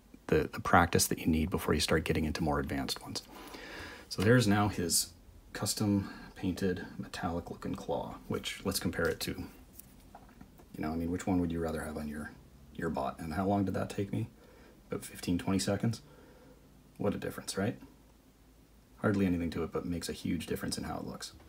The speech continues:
So what I'm gonna do now is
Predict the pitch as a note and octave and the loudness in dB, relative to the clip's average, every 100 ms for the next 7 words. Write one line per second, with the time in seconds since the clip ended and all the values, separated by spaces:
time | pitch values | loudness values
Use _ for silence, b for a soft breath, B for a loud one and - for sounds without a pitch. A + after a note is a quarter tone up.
0 | B B B B B B - B2 - - | B B B B B B 6 8 8 4
1 | - - - F#2 F#2+ B2 C3 A2 A2 F#2+ | -12 -18 -2 4 6 10 10 10 8 6
2 | D2 F#2+ - B B B B B B B | 4 0 -2 B B B B B B B
3 | B B B F#2 | B B B -2